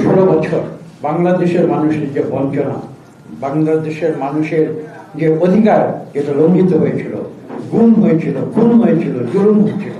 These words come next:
মিথ্যা মামলা, হামলা হয়েছিল, বিএনপির কর্মীরা ঘরে থাকতে পারেনি, গ্রামে গঞ্জে তারা ধান খেতে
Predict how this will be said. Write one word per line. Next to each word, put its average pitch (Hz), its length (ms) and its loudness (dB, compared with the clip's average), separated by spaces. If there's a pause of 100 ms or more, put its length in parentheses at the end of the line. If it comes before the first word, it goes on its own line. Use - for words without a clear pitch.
(540)
মিথ্যা 226 280 2
মামলা, 160 400 0 (320)
হামলা 202 360 4
হয়েছিল, - 340 -4 (960)
বিএনপির 214 480 2
কর্মীরা 208 340 4 (100)
ঘরে 220 220 2
থাকতে 233 240 -2 (100)
পারেনি, 190 320 0 (340)
গ্রামে 170 360 2
গঞ্জে 180 320 2
তারা 165 180 2 (680)
ধান 180 240 0
খেতে 180 240 2